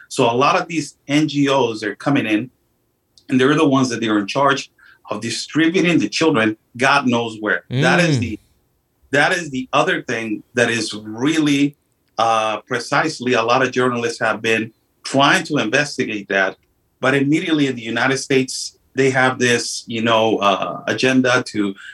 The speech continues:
Speaker 1: not, uh, you know, to not get involved with these. Uh, they have their own rights. Uh, you cannot, you know, get involved with them because, uh, y-, you know, they will, you will end up with a big lawsuit, uh, and all this kind of stuff. So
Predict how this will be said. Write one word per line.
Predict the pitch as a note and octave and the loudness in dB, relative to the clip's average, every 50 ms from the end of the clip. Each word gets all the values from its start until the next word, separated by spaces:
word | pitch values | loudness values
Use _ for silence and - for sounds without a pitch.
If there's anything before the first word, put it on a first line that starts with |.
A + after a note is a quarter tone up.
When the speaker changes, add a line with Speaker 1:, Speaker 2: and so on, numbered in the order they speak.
| - _ - | -8 _ 0
Speaker 1:
not, | A2 B2+ C3+ C3+ - - - | 2 2 2 2 0 0 0
uh, | A#2 A2 G#2 G2+ F#2+ F#2+ F#2 - | 0 2 2 4 2 2 0 -2
you | G2+ G#2+ G#2 | -4 -4 -2
know, | G#2 F#2+ G2 F#2+ G2 - | -2 -2 -4 -4 -6 -6
to | - A#2+ | -4 -2
not | B2 B2+ C3 B2+ | 0 0 0 2
get | B2+ A#2+ | 0 0
involved | A2 G#2+ G#2+ G#2+ A2+ A#2+ A#2+ B2+ B2+ B2 | 2 0 0 2 2 2 4 2 2 0
with | A#2 A2+ A2+ | -4 -6 -6
these. | A2+ A2+ A2 - - | -6 -8 -8 -6 -2
Uh, | - A2+ G#2 G2 G2 - | 0 2 2 2 0 -4
they | A#2 | -4
have | A#2+ C#3+ C#3+ C#3+ C3+ | 0 2 2 2 2
their | A#2 A2 G#2+ - | 2 0 0 -2
own | G#2+ G#2 F#2+ F#2+ - | -4 -6 -6 -2 2
rights. | B2+ C3+ C#3+ C#3+ - - - - - _ _ _ _ _ _ - | 2 2 2 2 -2 -6 -10 -12 -14 _ _ _ _ _ _ -4
Uh, | G2+ G2 F#2+ F#2+ G2 G2 G2 G2+ G2+ G2 | 0 2 2 4 4 4 2 2 0 -2
you | A#2+ A#2+ - | -6 -8 -6
cannot, | - B2 C3 C3 C3 B2+ A#2+ - - | -2 0 2 4 4 2 0 -2 -6
you | A#2+ A#2+ A#2+ | -6 -4 -2
know, | A#2 A2+ G#2+ A2 | -2 -2 -2 0
get | B2 C3 B2+ | 2 2 2
involved | A#2 A2+ G#2+ A2+ A#2+ B2 B2 A#2+ | 0 0 0 2 2 2 2 0
with | B2+ B2+ B2 | 0 -2 0
them | B2+ B2 B2 A#2+ G2+ | 0 -2 -2 -2 -4
because, | G2 - - A2+ G#2+ A2 - - - _ - - - _ _ - | -8 -8 -4 -2 -2 -2 -2 -6 -10 _ -20 -20 -20 _ _ -12
uh, | A2+ G#2 - D#3 D3+ | -10 -8 -6 -6 -6
y-, | C#3+ - - - - D#3+ D#3+ - C#3+ | -6 -6 -6 -6 -4 -4 -4 -2 -2
you | D3+ D3+ | -2 -2
know, | C#3+ C3 C3 | 0 0 0
they | C3 C#3 C3+ | 0 0 0
will, | B2+ B2+ B2+ | 0 0 0
you | C3+ B2+ | 0 0
will | A#2+ B2+ B2+ | 0 0 0
end | B2+ B2+ B2 A#2+ | 0 0 0 0
up | A#2+ A2+ A2 | -2 -2 -2
with | A2 G#2 | -6 -8
a | G2 | -6
big | - A2+ A2 G2+ | -4 -4 -4 -2
lawsuit, | G2+ G#2+ C3 D3+ D#3 - - D3 C#3+ C#3 C#3 - _ _ _ _ _ - | -2 0 0 0 0 -2 -2 0 0 0 0 -2 _ _ _ _ _ -6
uh, | - G#2+ G#2+ A2 G#2+ G#2+ G#2+ G#2+ - | -4 -2 0 0 0 0 -2 -2 -2
and | C3+ C#3+ D3 | -2 0 2
all | C#3+ D#3 D#3+ C#3 | 4 4 4 2
this | - - - | 0 -2 -6
kind | - D3 - | -12 -14 -14
of | - | -14
stuff. | - - - - - - | -10 -8 -8 -8 -8 -6
So | - - C#3 A#2+ A#2+ - | 0 2 2 2 2 0